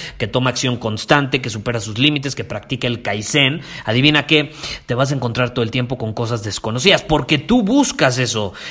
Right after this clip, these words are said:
el que te encuentres con situaciones desconocidas que no habías experimentado antes, que sean a lo mejor difíciles en su momento,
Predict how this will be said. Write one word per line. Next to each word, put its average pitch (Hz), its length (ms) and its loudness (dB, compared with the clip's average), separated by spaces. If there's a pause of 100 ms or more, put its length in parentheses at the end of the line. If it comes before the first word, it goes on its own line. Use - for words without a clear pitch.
el 127 100 0
que 135 100 2
te 143 80 2
encuentres 220 500 2
con 170 160 2
situaciones 147 680 2
desconocidas 147 840 0
que 135 100 -4
no 139 100 2
habías 143 200 2
experimentado 127 840 0
antes, 127 360 -2
que 120 100 -6
sean 131 220 2
a 135 60 2
lo 120 80 0
mejor 131 360 0
difíciles 131 720 -2
en 110 100 -4
su 110 140 -4
momento, 120 580 -2